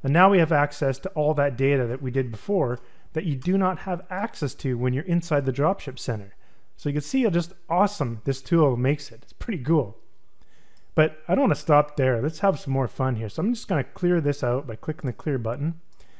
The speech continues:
And also gonna clear this out. You can also save your links if you want. If you want, you can save them to text files here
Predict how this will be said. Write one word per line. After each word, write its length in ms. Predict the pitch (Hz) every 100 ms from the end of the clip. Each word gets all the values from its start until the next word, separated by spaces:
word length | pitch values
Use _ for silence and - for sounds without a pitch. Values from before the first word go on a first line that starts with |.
| - -
And 80 | 143
also 220 | 147 165
gonna 180 | 139 123
clear 280 | - 147 123
this 220 | 131 -
out. 260 | 110 120 - - - -
You 80 | -
can 100 | 240
also 200 | 202 170
save 360 | 131 165 156 135
your 140 | 131
links 300 | 123 127 135
if 80 | -
you 100 | 127
want. 260 | 120 131 - - -
If 120 | -
you 80 | 120
want, 220 | 120 143
you 80 | 117
can 140 | 117
save 320 | - 127 120
them 220 | 120 117 - - - -
to 140 | 147
text 400 | - - 127 -
files 320 | - 123 117 -
here 260 | 117 120